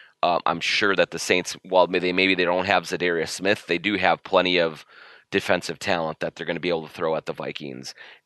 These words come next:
And I don't know if, um, if Cousins can rise to that occasion. I just don't know right now. Thielen doesn't seem like himself. There's, there's a lot of questions about this offense. I think it can happen,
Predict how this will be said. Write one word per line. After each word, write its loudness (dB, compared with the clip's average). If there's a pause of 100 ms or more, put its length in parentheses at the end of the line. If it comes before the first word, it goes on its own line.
And 2 (480)
I 6
don't 2
know 2 (120)
if, 2 (440)
um, 6 (1700)
if 2
Cousins 0 (440)
can -2
rise 4
to -6
that 6
occasion. 0
I -4
just -6
don't 2
know 2
right -2
now. -6
Thielen 0
doesn't 0
seem -4
like 0
himself. 0 (680)
There's, 0
there's 2
a 6
lot 8
of 2
questions 2
about 2
this -4
offense. -2
I 2
think 0
it -2
can 2
happen, 4